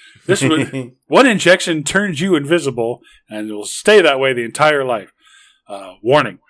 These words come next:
Speaker 1: uh, Invisiglide may cause side effects of crazyism."
Speaker 2: <laughs> And anal leakage.
Speaker 1: And anal leakage, yeah.
Speaker 2: But it's, but it's okay. The leakage will be invisible. <laughs>
Speaker 1: An occasional lower back pain, yeah.
Speaker 2: An occasional lower back pain, yeah. Invisible lower back pain.
Speaker 1: <laughs>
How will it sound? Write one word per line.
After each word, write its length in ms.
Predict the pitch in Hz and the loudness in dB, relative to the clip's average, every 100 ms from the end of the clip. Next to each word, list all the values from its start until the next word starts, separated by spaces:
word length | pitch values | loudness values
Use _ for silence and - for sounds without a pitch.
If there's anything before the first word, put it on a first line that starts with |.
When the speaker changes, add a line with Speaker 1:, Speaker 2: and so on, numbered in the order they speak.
| _ _ | _ _
Speaker 1:
uh, 120 | 101 98 | -12 -10
Invisiglide 680 | - 165 131 113 107 113 117 | -2 0 0 -2 -4 -4 -4
may 180 | 117 | -8
cause 260 | 110 113 110 | -6 -6 -4
side 160 | 139 143 | -2 -2
effects 360 | 123 113 117 110 | -2 -6 -8 -8
of 180 | 104 | -10
crazyism." 1160 | - - 277 285 285 285 214 196 208 202 208 214 - - - | -6 0 2 2 2 0 0 0 -2 -2 -6 -12 -16 -20 -4
Speaker 2:
<laughs> 800 | 175 170 165 180 - 175 - 160 _ _ _ _ - | -2 0 0 0 -2 -4 -6 -12 _ _ _ _ -10
And 120 | 95 | -8
anal 180 | 76 80 | -4 -2
leakage. 400 | 80 - 71 - _ | -2 -4 -8 -10 _
Speaker 1:
And 160 | 151 139 | -2 0
anal 220 | 123 131 | 0 2
leakage, 460 | 131 117 92 - - | 0 -2 -10 -10 0
yeah. 220 | 147 - | 0 0
Speaker 2:
But 120 | 110 | -2
it's, 140 | 101 113 | -2 0
but 160 | 110 | 4
it's 160 | 107 120 | 4 4
okay. 220 | 117 98 | 2 2
The 120 | 82 | 4
leakage 280 | 87 87 82 | 0 0 -4
will 60 | 82 | 0
be 100 | 87 | 0
invisible. 380 | 87 73 64 67 - | -2 -6 -4 -4 0
<laughs> 180 | 143 - | 0 0
Speaker 1:
An 140 | 147 | 4
occasional 560 | 139 139 - 143 135 143 | 4 6 8 8 8 8
lower 320 | 139 127 131 | 10 8 8
back 260 | 120 113 - | 6 4 4
pain, 340 | 160 143 101 95 | 4 4 4 2
yeah. 240 | 170 143 | 4 6
Speaker 2:
An 60 | 175 202 147 | 6 6 6
occasional 360 | 180 165 180 170 | 4 6 4 2
lower 320 | 160 165 165 | 2 2 2
back 360 | 120 120 120 | 2 0 0
pain, 320 | - 104 101 95 | -4 -4 -4 -6
yeah. 240 | 95 85 - - - | -8 -10 -14 -18 -4
Invisible 480 | 165 185 233 185 120 | 0 2 2 2 0
lower 180 | 110 98 | 0 -2
back 220 | 90 87 | -4 -12
pain. 240 | - 80 67 _ | -12 -16 -18 _
Speaker 1:
<laughs> 60 | - | -10